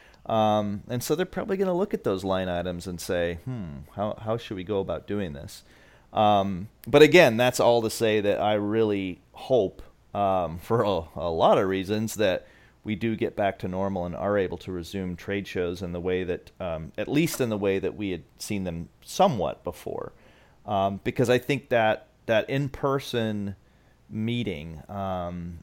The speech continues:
again, uh, there's not really a replacement for it. Zoom is a fantastic, Zoom and, and, uh, other forms of, uh, video, Skype, Teams, et cetera. They're really good ways to keep in touch.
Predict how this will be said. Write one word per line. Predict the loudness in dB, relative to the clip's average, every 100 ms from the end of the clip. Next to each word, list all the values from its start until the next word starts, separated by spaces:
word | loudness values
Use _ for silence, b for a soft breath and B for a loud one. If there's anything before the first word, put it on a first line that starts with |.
| -12
again, | -2 2 2 0
uh, | -6 -10
there's | -6 -4 -4 -4
not | -2 -2 -4
really | -8 -4 0 0 2
a | 2
replacement | 0 0 -2 -2 -6 -8 -6
for | -2 2
it. | 2 0
Zoom | 0 0 2
is | 0
a | -2
fantastic, | -4 -6 -6 -2 2 2 2 -2 0 -2
Zoom | -2 -2 -2
and, | -2 -4 -6
and, | -4 -2
uh, | -2 -2 -6 b b b b b 2
other | 4 4
forms | 4 4 4 2
of, | 0 -2 -4
uh, | -4
video, | 0 0 4 6 6 4
Skype, | 0 2 4 4 2
Teams, | -2 -2 -2 -4
et | -2
cetera. | 0 2 0 -2 b b b b b b 2
They're | 6 6
really | 8 6 6
good | 4 4
ways | 6 4 4 -2
to | -4 -2 0 -2 -4 -4
keep | -4 -2
in | -4
touch. | 0 2 2 0 -12